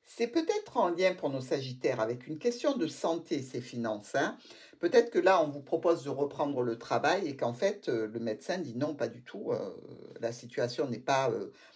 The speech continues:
n'est pas arrangée, n'est pas confortable pour la personne. Non, elle ne reprend pas son activité professionnelle. » Et là, en fait, on viendrait nous dire que,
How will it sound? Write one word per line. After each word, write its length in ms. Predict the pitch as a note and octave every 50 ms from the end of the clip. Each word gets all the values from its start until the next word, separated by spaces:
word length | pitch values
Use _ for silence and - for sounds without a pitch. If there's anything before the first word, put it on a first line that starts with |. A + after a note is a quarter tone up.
| - _ _ -
n'est 140 | C3+ C#3 C#3
pas 160 | - C#3 C3+
arrangée, 400 | B2 A#2 A#2+ A#2+ A#2 A#2+ D#3 F#3
n'est 100 | F#3 E3+
pas 160 | - C3 C3
confortable 720 | B2+ C3 B2 - - A2+ - - - C3+ C3 A#2+ A2+ G#2+ -
pour 120 | - A#2+
la 100 | A2 -
personne. 480 | - G2+ - - - E3 F3+ G3 E3+ D3
Non, 140 | D#3+ F3+
elle 120 | E3 C#3 B2
ne 80 | B2
reprend 320 | A#2 A#2+ A#2+ - - A2 A#2
pas 160 | - D#3 E3
son 160 | - D#3 C3+
activité 480 | A#2+ A#2 - - - - B2+ - G3+ -
professionnelle. » 800 | - E3 D#3 - D#3+ D#3+ - - G#3 G3+ F#3+ E3+ C#3+ - - - - - - - - - - -
Et 100 | D#3 D3+
là, 200 | C#3 D#3+ F3+ F#3
en 100 | D#3+ C#3+
fait, 280 | C#3+ - F3+ G3 - -
on 80 | D3+
viendrait 380 | C3+ B2+ B2+ B2 B2 B2 B2+ A#2+
nous 120 | A2+ A#2
dire 280 | A#2 C3 D3+ D#3+ - -
que, 260 | - D3 D3+ D3+ D3+